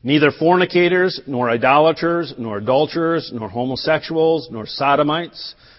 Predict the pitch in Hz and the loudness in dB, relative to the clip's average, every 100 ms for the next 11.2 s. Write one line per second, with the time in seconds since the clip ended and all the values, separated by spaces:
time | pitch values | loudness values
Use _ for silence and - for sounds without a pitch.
0 | _ 110 104 - 147 156 165 156 143 - | _ -10 -10 -6 -2 0 0 -2 -8 -12
1 | 104 90 - 143 147 151 156 143 - 107 | -14 -8 0 0 0 -2 -2 -4 -10 -14
2 | 98 101 135 139 156 156 151 - - - | -8 -2 -2 -2 -4 -4 -8 -14 -20 -20
3 | _ 113 104 104 101 127 147 147 151 156 | _ -8 -6 -6 0 2 4 4 2 0
4 | 147 - - _ 107 104 101 - 156 151 | -4 -12 -20 _ -8 -8 -8 -6 2 2
5 | 143 147 143 143 143 131 - _ 107 110 | 0 -4 -4 -4 -6 -10 -20 _ -8 -8
6 | 95 117 127 123 113 127 123 113 98 107 | -4 0 0 -2 -10 -8 -6 -8 -8 -8
7 | 101 92 117 _ _ _ 101 120 131 143 | -8 -12 -18 _ _ _ -8 -4 -4 -4
8 | 117 123 - 131 127 131 123 135 135 - | -6 -8 -8 -8 -6 -6 -4 -4 -6 -12
9 | - _ - 113 117 110 110 113 113 117 | -20 _ -12 -8 -6 -4 -4 -6 -10 -12
10 | 117 117 107 117 120 113 117 110 113 113 | -12 -12 -12 -12 -10 -10 -10 -10 -12 -12
11 | 101 | -12